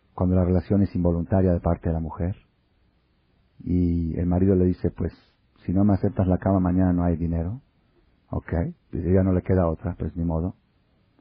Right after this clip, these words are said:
Es una relación involuntaria. Es violar a su mujer en el matrimonio. Aunque no la ataque físicamente. Pero el hecho que no fue cien por ciento voluntario,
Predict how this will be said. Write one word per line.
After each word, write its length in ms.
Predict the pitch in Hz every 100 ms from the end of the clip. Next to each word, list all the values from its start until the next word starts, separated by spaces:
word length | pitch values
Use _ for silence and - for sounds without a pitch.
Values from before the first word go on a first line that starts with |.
| _ _ _ _ _ _ -
Es 180 | 95 98
una 140 | 98
relación 340 | 90 87 101 95
involuntaria. 760 | 87 85 80 87 82 98 120 _ _ _ _ _ _ _ _ _ _ _
Es 240 | - 92 -
violar 380 | 92 90 104 101
a 60 | -
su 140 | 95
mujer 400 | 87 - 80 98 -
en 140 | - 92
el 80 | 87
matrimonio. 640 | 82 78 78 76 87 117 _ _ _ _ _ _ _
Aunque 260 | - 95 117
no 200 | 135 143
la 500 | 127 120 113 107 104 -
ataque 440 | 90 117 110 90
físicamente. 720 | - 92 - - 85 85 - - _ _ _ _
Pero 220 | 92 92
el 80 | 95
hecho 240 | 120 117
que 80 | -
no 140 | 104 98
fue 420 | - 107 101 - _ _ _ _ _ -
cien 300 | 120 139 139
por 180 | 120 95
ciento 540 | - 117 110 - 95
voluntario, 600 | 90 92 90 90 104 107